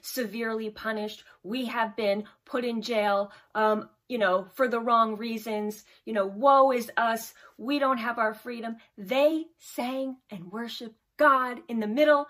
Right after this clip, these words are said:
of their persecution. And people witnessed the power of the Holy Spirit. And this man and his family were free.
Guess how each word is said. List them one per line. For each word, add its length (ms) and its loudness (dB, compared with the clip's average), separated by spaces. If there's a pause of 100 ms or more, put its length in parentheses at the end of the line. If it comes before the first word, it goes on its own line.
(120)
of 120 -12
their 120 -6
persecution. 1040 -8 (500)
And 200 -2
people 440 0
witnessed 440 -4
the 80 -8
power 520 0
of 160 -10
the 100 -6
Holy 340 -10
Spirit. 640 -8 (920)
And 380 4 (280)
this 400 -2 (220)
man 420 -4
and 140 -10
his 220 -10
family 580 -10 (500)
were 160 -6
free. 560 -8